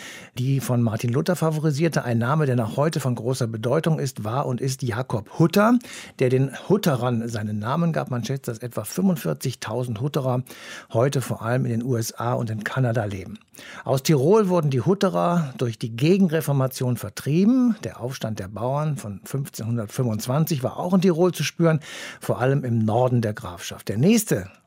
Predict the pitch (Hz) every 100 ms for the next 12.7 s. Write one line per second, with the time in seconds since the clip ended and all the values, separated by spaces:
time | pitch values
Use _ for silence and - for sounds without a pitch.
0 | - 110 170 - 147 - 107 123 196 185
1 | 147 - 175 147 127 107 156 - 113 110
2 | 110 151 165 139 143 131 123 113 - 165
3 | 185 - 151 156 175 - - 120 117 156
4 | 160 110 120 147 - 110 - - 170 196
5 | 196 - 175 170 190 214 - - - -
6 | - 139 139 175 214 - 135 165 160 135
7 | 123 131 180 214 - 165 - 143 - 156
8 | 139 139 127 120 117 110 147 170 196 196
9 | 104 135 127 127 131 120 117 107 120 147
10 | 135 127 - - - 135 165 175 160 139
11 | - 127 117 156 175 117 - 117 110 147
12 | 190 202 190 - 196 196 254